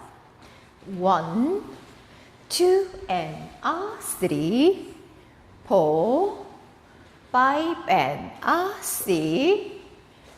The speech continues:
seven and a eight. One, two, three, four, five and a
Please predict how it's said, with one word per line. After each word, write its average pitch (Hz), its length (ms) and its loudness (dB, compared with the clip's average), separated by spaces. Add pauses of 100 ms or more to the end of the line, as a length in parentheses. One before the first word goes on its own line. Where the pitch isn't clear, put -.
seven 226 720 -2
and 156 380 -4 (160)
a 370 300 4 (360)
eight. 185 880 0 (880)
One, 196 760 0 (1120)
two, 196 800 -4 (880)
three, 175 880 2 (1120)
four, 240 760 0 (720)
five 294 440 2 (140)
and 143 380 -2 (180)
a 349 200 2